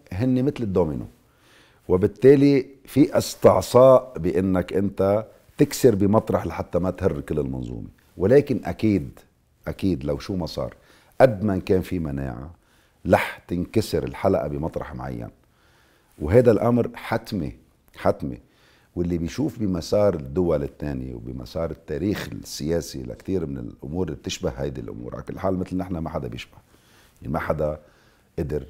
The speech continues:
بلحظة سرق مية وثمانين مليار. ما حدا بلحظة دمر، آه، آه، دولة طويلة عريضة مبنية على منطق استثنائي له علاقة بحوار الحضارات، حوار الثقافات، العيش المشترك، ال-، البنية الاستثنائية تبع لبنان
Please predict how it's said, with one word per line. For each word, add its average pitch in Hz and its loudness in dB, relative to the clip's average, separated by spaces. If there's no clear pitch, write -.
بلحظة 73 -2
سرق 76 -4
مية 73 -8
وثمانين 69 -8
مليار. 62 -10
ما 85 0
حدا 82 0
بلحظة 69 -6
دمر، 87 4
آه، 67 -8
آه، 65 -8
دولة 73 2
طويلة 73 -6
عريضة 67 -6
مبنية 87 0
على 76 -2
منطق 98 0
استثنائي 78 -6
له 73 -6
علاقة 69 -4
بحوار 73 -4
الحضارات، 65 -6
حوار 69 -6
الثقافات، 67 -10
العيش 73 -2
المشترك، 69 -6
ال-، 62 -12
البنية 104 2
الاستثنائية 87 -6
تبع 73 -6
لبنان 73 -6